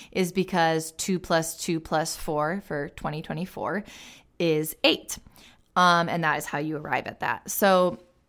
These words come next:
Ozzy already got into this a little bit, but the strength is this very, it's almost like the, the strength we need to have to be abolitionists, like the same strength we have where we can understand restorative justice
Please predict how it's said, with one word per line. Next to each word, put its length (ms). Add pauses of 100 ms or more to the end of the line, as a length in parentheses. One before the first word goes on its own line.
(500)
Ozzy 320
already 320
got 220
into 140
this 220
a 40
little 140
bit, 200
but 120
the 80
strength 540
is 220
this 200
very, 400
it's 140
almost 320
like 320
the, 420 (500)
the 120
strength 640
we 140
need 180
to 80
have 560
to 140
be 400
abolitionists, 920
like 220
the 80
same 380
strength 520
we 400
have 720
where 380
we 240
can 220
understand 840
restorative 880
justice 840